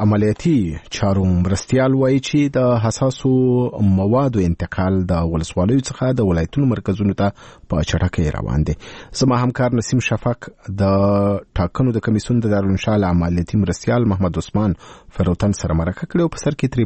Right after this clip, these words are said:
پوښتلې، چې تر دې مهاله له څومره ولسوالیو انتخاباتي مواد د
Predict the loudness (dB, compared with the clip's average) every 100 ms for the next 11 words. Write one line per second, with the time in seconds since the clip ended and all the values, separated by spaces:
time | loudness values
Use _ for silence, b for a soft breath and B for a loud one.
0 | -2 -4 -2 0 -2 -4 B B B -4
1 | 0 0 2 0 2 0 0 0 0 0
2 | -2 -2 0 2 2 2 0 -4 -4 -2
3 | 0 0 2 0